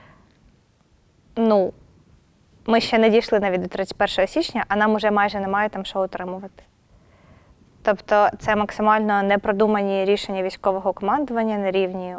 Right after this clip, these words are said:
оту Донецьк, осу в Хортиці, також там є Т Г Р, якщо я не помиляюся.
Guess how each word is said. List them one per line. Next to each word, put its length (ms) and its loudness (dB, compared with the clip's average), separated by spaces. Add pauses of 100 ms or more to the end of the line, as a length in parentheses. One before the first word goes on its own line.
оту 500 0 (120)
Донецьк, 580 -4 (140)
осу 320 2
в 120 -6
Хортиці, 520 0
також 280 -6
там 180 -10
є 140 -8 (280)
Т 80 -2
Г 120 0
Р, 140 6
якщо 260 0
я 100 0
не 80 -4
помиляюся. 680 -4